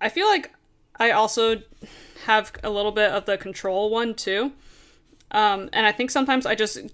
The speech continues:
get in my own head and I'm just unable to really enjoy the moment.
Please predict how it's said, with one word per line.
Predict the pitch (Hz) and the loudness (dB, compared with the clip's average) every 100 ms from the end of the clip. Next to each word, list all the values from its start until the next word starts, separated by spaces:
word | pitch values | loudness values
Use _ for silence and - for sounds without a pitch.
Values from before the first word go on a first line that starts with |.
| - | -8
get | 220 214 - | -2 0 0
in | 226 214 | -2 -2
my | 208 208 - - _ _ _ _ 190 | 0 -2 -4 -12 _ _ _ _ -2
own | 220 226 226 | 0 0 -2
head | - 185 190 214 - | -4 -2 0 -2 -4
and | - 196 | -6 -4
I'm | 196 185 _ _ _ | -4 -8 _ _ _
just | - 220 - | -8 -6 -4
unable | 214 202 175 190 190 | -6 -6 -8 -8 -8
to | 190 196 196 185 180 - _ _ _ _ _ _ _ _ _ _ - | -6 -4 -4 -6 -10 -16 _ _ _ _ _ _ _ _ _ _ -18
really | 208 208 196 196 202 | -6 -4 0 -2 -2
enjoy | 196 185 170 180 175 175 175 | -6 -10 -8 -6 -4 -4 -6
the | 156 | -8
moment. | 156 156 120 110 | -12 -12 -12 -14